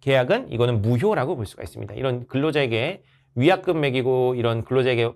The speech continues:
백 프로 불리한 이런 계약은 무효라고 얘기할 수 있습니다.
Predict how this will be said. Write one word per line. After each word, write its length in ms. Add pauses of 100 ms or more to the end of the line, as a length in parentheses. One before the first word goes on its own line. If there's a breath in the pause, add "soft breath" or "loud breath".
백 160
프로 200
불리한 460 (300 soft breath)
이런 400 (240)
계약은 420
무효라고 640 (180)
얘기할 440
수 120
있습니다. 340